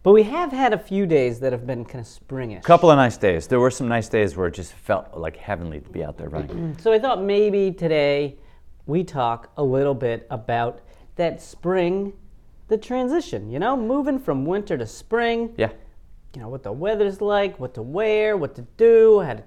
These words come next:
Speaker 1: train. Bing, bang, boom, we move into summer.
Speaker 2: Yeah. Hopefully we'll get, like, a real spring, and it doesn't go right into really hot and humid weather.
Speaker 1: Yeah, it
Speaker 2: I'm
Speaker 1: seems
Speaker 2: keeping my
Speaker 1: like,
Speaker 2: fingers
Speaker 1: it
Speaker 2: crossed
Speaker 1: seems
Speaker 2: for
Speaker 1: like
Speaker 2: that.
Speaker 1: sometimes in New England that's what happens. It goes
Speaker 2: Southern
Speaker 1: from
Speaker 2: New England, it happens like that all the time.
Speaker 1: All the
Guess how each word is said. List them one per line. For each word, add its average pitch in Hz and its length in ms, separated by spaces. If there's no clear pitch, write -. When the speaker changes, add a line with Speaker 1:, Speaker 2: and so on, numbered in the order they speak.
Speaker 1:
train. 220 840
Bing, 147 300
bang, 139 340
boom, 240 500
we 147 120
move 160 260
into 123 140
summer. 226 560
Speaker 2:
Yeah. 80 240
Hopefully 139 380
we'll 113 160
get, 117 180
like, 107 320
a 107 80
real 95 200
spring, 80 420
and 92 100
it 87 80
doesn't 82 220
go 87 100
right 87 180
into - 180
really 82 200
hot 82 180
and 87 80
humid 82 200
weather. 82 300
Speaker 1:
Yeah, 233 120
it - 40
Speaker 2:
I'm 190 60
Speaker 1:
seems 262 180
Speaker 2:
keeping 294 140
my 269 80
Speaker 1:
like, 214 80
Speaker 2:
fingers 113 220
Speaker 1:
it 180 140
Speaker 2:
crossed 120 300
Speaker 1:
seems - 40
Speaker 2:
for 339 80
Speaker 1:
like 85 80
Speaker 2:
that. 80 100
Speaker 1:
sometimes 190 540
in 151 120
New 143 140
England 139 280
that's 123 120
what 135 120
happens. 120 380
It 135 80
goes 160 300
Speaker 2:
Southern 196 280
Speaker 1:
from 165 80
Speaker 2:
New 127 60
England, 120 180
it 113 40
happens 120 280
like 107 140
that 113 120
all 120 140
the 117 80
time. 143 560
Speaker 1:
All 190 140
the 156 60